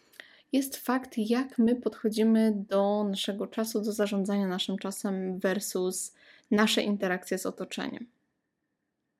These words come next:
Bo myślę, że każdy z nas, kto jest, był liderem w przeszłości,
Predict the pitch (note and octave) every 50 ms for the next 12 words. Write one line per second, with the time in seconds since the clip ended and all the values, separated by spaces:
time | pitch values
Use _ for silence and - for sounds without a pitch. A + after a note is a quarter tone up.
0 | _ - - - - - - - - - - _ _ _ _ _ - A3 A3+ C4+
1 | C4+ - F4+ C4+ B3+ A#3+ A3 G3+ - - - - A#3 A#3+ C4 B3+ B3 G#3+ - G3
2 | F#3 F3+ F#3 G3 - - - - - - - F#3+ F#3 F#3 F3+ F3+ - - - -
3 | _ - G3 G3 G#3 G3+ F#3+ G3 G3 - - - G3+ F#3 G3 F3+ F3+ F3+ F3+ -
4 | - - F#3+ F#3 F3 F#3 F#3 F3+ F3 F3+ E3+ E3+ G3+ A3+ A3 - - - - -
5 | - - - - - - F3 E3 D3+ - - - - - - - - C4 C4+